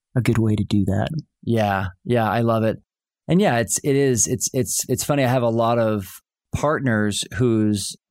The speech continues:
Speaker 2: husbands have gone through a recovery process, and they'll, they'll often remark in one way or another, something like,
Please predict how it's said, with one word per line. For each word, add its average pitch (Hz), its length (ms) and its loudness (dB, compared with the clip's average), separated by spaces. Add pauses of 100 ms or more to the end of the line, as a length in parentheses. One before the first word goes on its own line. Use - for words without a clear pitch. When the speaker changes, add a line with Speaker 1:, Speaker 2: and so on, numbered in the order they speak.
Speaker 2:
husbands 113 760 0
have 104 300 0
gone 117 240 0
through 113 220 -2
a 107 40 0
recovery 117 380 0
process, 101 680 -2 (380)
and 135 160 2
they'll, 139 260 0
they'll 135 220 -2
often 143 340 0
remark 120 480 2
in 110 200 0
one 127 240 0
way 123 120 2
or 113 60 2
another, 110 320 2
something 117 380 0
like, 107 420 0